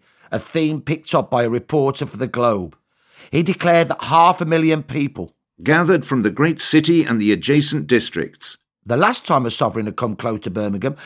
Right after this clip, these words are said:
Speaker 1: was in the English Civil War, when Charles the First had stayed at Aston Hall. He left to fight the Battle of Edge Hill and
Speaker 2: Birmingham sallied forth and laid siege to the Royalist stronghold.
Speaker 1: By contrast,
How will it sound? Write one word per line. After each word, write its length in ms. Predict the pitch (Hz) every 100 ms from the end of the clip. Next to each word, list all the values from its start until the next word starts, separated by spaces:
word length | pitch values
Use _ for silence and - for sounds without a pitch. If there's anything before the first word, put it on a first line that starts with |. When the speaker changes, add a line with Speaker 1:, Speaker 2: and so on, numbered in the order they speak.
| -
Speaker 1:
was 160 | - 143
in 140 | 147
the 100 | 147
English 260 | 151 151 -
Civil 220 | 156 156
War, 380 | 160 190 123 - - -
when 140 | 139 131
Charles 380 | - 147 147
the 80 | 175
First 480 | - 190 185 151 -
had 120 | 117
stayed 380 | - 165 165 120
at 120 | 113
Aston 300 | 123 - 131
Hall. 360 | 143 139 92 _ _ _ _ _ _ _ _
He 160 | 135 135
left 320 | 175 202 -
to 60 | -
fight 240 | 131 131
the 80 | 127
Battle 300 | 143 139 127
of 80 | 127
Edge 160 | 123
Hill 260 | 180 156 -
and 420 | 135 135 139 175 - _ _
Speaker 2:
Birmingham 540 | 95 139 180 185 175 165
sallied 460 | - 160 170 156
forth 340 | - 113 127 127
and 220 | 113 135
laid 240 | 160 151
siege 480 | - 139 143 143 -
to 100 | 117
the 120 | 101
Royalist 480 | 98 143 143 139 135
stronghold. 760 | - 131 113 80 76 76 - - _ _ _ -
Speaker 1:
By 140 | 98
contrast, 720 | - 139 160 - 107 147 -